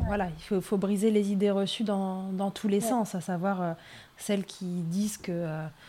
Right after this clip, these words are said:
Speaker 1: ces idées reçues qui disent que, euh, quasi, euh, tout le monde manque de lait ou a un lait pas assez nourrissant, et cetera, en fait, c'est faux. Mais à l'inverse,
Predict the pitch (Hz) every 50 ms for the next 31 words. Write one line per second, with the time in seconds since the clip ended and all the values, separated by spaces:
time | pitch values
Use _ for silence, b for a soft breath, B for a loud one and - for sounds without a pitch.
0 | B B B B B - - 196 185 170 180 175 190 185 185 190 180 - 233 -
1 | - 202 175 175 202 202 - - - 190 185 180 170 165 165 165 160 165 - 196
2 | 185 190 175 185 196 196 185 175 175 170 - 190 185 185 196 196 190 175 180 180
3 | 185 185 185 185 190 185 190 185 185 196 196 196 196 185 180 180 180 175 185 185
4 | 180 - 190 185 180 - - 180 180 175 180 180 - 202 196 180 - - 165 -
5 | 180 185 190 180 180 - 190 180 - - - - - 196 180 - - - 226 247
6 | 262 220 196 185 - 180 190 196 185 180 170 185 202 233 233 - - b